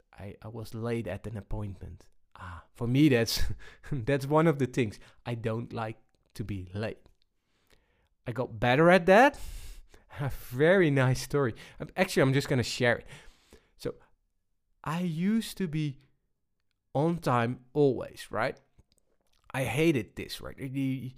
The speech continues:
somebody, I don't know even where this shit came from. Sorry about the swearing, but, um, where this stuff came from, right?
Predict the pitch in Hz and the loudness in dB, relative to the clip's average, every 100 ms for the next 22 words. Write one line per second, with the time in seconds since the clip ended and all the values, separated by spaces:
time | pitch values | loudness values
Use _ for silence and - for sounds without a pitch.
0 | - _ - 190 214 214 190 135 - _ | -20 _ -8 -4 -2 0 0 -2 -8 _
1 | - 226 262 240 175 - 196 196 156 127 | -2 2 4 4 2 2 0 2 2 -2
2 | - - 120 147 214 220 185 - - - | -8 -2 2 4 4 2 2 -2 -14 -12
3 | - - 139 - 131 151 - 165 233 254 | -4 -2 -4 -2 -2 -2 0 2 0 -4
4 | - _ _ _ _ _ - 110 95 104 | -18 _ _ _ _ _ -10 -10 -8 -10
5 | 101 - - 120 104 104 - - - 143 | -10 -6 -2 0 -2 -8 -12 -6 -2 -2
6 | - - - 123 117 101 - - - 127 | -6 -14 -4 -2 -2 -6 -12 -20 -6 0
7 | 190 185 - - - - 151 - - 160 | 2 2 0 -6 -14 -2 -2 -2 0 0
8 | - 101 104 110 160 | 0 -6 -6 -4 -6